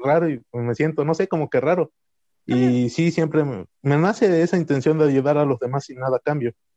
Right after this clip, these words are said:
Speaker 1: Pero sí siempre he tenido como que esa precaución de saber con quién, porque sí he sentido, no sé, como que un instinto que me dice que de ciertas personas mejor me aleje o que simplemente hable poco con ellas y les corte por el bien. O sea, con todo re-,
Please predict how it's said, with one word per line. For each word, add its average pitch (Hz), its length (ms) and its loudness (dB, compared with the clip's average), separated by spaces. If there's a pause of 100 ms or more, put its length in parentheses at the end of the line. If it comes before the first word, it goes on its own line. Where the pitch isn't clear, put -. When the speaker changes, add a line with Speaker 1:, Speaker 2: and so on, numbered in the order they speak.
(200)
Speaker 1:
Pero 131 220 2
sí 165 160 0
siempre 165 240 2
he 160 40 -2
tenido 151 760 2
como 127 200 0
que - 60 -4
esa 156 160 2
precaución 147 400 0
de 151 80 2
saber 143 300 0
con 127 160 -2
quién, 147 320 0
porque 117 420 -2 (360)
sí 143 160 2
he 147 40 4
sentido, 151 540 2
no 147 120 0
sé, 156 160 0
como 147 220 0
que - 80 -4
un 151 120 2
instinto 151 340 0
que 139 100 -4
me 127 140 0
dice 135 260 -2
que 127 100 -2
de 117 140 -2
ciertas 135 300 -2
personas 139 420 -2
mejor 131 460 -2
me 127 100 0
aleje 151 540 0 (420)
o 127 160 2
que 131 80 0
simplemente 135 880 0
hable 131 240 2
poco - 300 -4
con 127 180 -2
ellas 139 300 -2
y 92 320 -10 (220)
les 107 440 -4
corte 127 380 0
por 113 260 -4
el 113 100 -2
bien. 147 300 -2 (420)
O 123 100 -4
sea, 156 140 0
con 120 120 -4
todo 127 220 2
re-, 123 100 -4